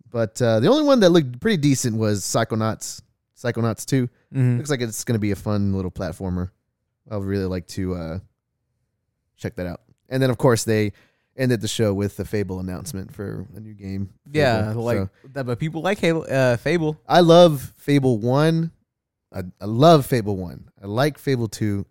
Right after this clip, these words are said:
Speaker 1: I fucking hated Fable three.
Speaker 2: Damn.
Speaker 1: Hated it. So I hope
Speaker 2: The, the,
Speaker 1: that
Speaker 2: what was the deal with Fable? It was really based off, like, your decisions
Speaker 1: Yeah, so,
Speaker 2: make
Speaker 1: yeah,
Speaker 2: differences, right?
Speaker 1: Yeah, it, it was, it, it was really the first, like,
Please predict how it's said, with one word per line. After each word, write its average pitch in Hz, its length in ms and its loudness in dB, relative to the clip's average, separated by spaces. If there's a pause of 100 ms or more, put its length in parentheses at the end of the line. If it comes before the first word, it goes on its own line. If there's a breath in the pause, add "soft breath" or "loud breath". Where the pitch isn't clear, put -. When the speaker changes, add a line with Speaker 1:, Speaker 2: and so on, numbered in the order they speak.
Speaker 1:
I - 320 -20
fucking 98 180 -12
hated 98 420 -8
Fable 90 260 -12
three. - 260 -20 (120)
Speaker 2:
Damn. 247 220 -10 (320)
Speaker 1:
Hated 95 340 -8
it. 53 120 -18 (1040)
So 95 320 -4
I 87 120 -4
hope 120 340 0
Speaker 2:
The, 175 200 2
the, 165 100 -2
Speaker 1:
that 185 120 0
Speaker 2:
what 226 120 2
was 240 100 0
the 214 60 -2
deal 226 140 0
with 226 120 2
Fable? 226 260 4
It 208 80 8
was 180 140 8
really 220 200 6
based 160 300 4
off, 147 140 2
like, 131 160 2
your 123 100 2
decisions 127 800 -2 (380)
Speaker 1:
Yeah, 160 400 8
so, 143 320 6
Speaker 2:
make 85 140 -6
Speaker 1:
yeah, 139 320 6
Speaker 2:
differences, 107 380 0
right? 113 280 0
Speaker 1:
Yeah, 123 260 4
it, 113 240 0
it 135 60 4
was, 151 260 2
it, 110 280 -2
it - 40 4
was 143 180 2
really 143 220 4
the 113 100 0
first, 123 400 -2
like, 104 240 -2